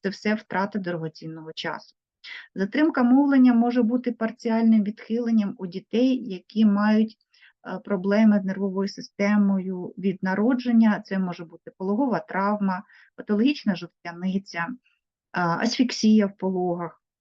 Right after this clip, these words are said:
І також затримка мовного розвитку може бути ознакою якогось більш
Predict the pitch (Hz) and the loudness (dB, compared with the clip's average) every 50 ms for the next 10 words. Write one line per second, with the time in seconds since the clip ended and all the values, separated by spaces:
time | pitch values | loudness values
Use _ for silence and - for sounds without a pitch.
0 | _ _ _ _ _ _ _ _ _ _ _ _ _ _ _ _ _ _ _ - | _ _ _ _ _ _ _ _ _ _ _ _ _ _ _ _ _ _ _ 0
1 | 214 208 208 202 - 240 262 254 - 226 202 196 190 - 214 202 220 220 214 196 | 2 2 2 2 0 -2 -2 0 0 0 0 -2 -2 -2 2 4 4 4 4 2
2 | 190 196 190 185 185 180 180 190 190 180 196 247 302 277 262 240 226 - _ 175 | 0 0 0 -2 -4 -4 -6 -6 -6 -4 -2 -2 -2 -2 -4 -6 -6 -6 _ -8
3 | 175 180 185 208 202 202 190 185 185 185 185 - - - 208 196 185 180 170 156 | -6 -4 -4 -2 -2 -4 -6 -6 -8 -8 -8 -10 -4 -2 -2 -2 0 -2 -2 -2
4 | 160 165 - 233 254 254 254 - 170 180 180 180 - 190 - 185 208 254 247 247 | -4 -4 -2 -2 -2 -2 -2 -4 -8 -8 -8 -8 -10 -8 -4 -2 0 0 -2 -4
5 | - | -8